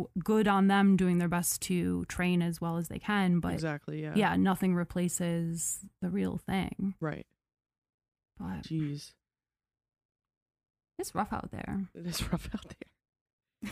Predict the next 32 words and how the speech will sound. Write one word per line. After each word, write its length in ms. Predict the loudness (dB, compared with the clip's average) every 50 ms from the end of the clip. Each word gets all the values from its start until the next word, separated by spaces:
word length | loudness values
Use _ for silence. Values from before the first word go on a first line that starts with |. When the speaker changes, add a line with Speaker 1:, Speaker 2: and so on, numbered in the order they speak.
| -12 -12
Speaker 2:
<laughs> 200 | _ -12 -8 -4
Speaker 1:
But 100 | 0 0
I 60 | 2
mean, 160 | 2 2 2 2
like, 180 | 2 0 0 0
it's, 180 | -2 -4 -2 -2
it's 200 | -2 -2 0 0
a 60 | -2
good, 640 | -2 -2 -2 0 0 2 2 2 2 2 0 -2 -6 -6 _ _ _ _ _ _ _ _ _ _ _ _ _ _
like, 220 | -2 -2 0 0
when 180 | 2 2 4 4
you 280 | 4 4 4 2 2
are 500 | 2 2 2 0 0 0 0 -2 -4 -4 -2
in 180 | -2 0 0
those 180 | 0 0 -2 -2
situations 640 | -4 -6 -4 -2 -2 -2 -2 -2 -2 -4 -4 -4 -4
and 80 | -4 -4
you're 140 | -4 -6 -6
just 280 | -6 -6 -6 -6 -4
thinking 240 | -4 -4 -4 -2 -2
about 140 | -2 -2 -2
it 60 | -2
one 180 | -2 -2 -2 0
way, 120 | 0 0
and 80 | -2 -2
it's 100 | -4 -6
like, 120 | -8 -4
"Hey, 120 | -2 -2 0
this 140 | 0 -2 -2
thing 160 | -4 -4 -6
is 100 | -6 -6
broken." 540 | -4 -4 -4 -2 -4 -6 -8 -6 -8 -10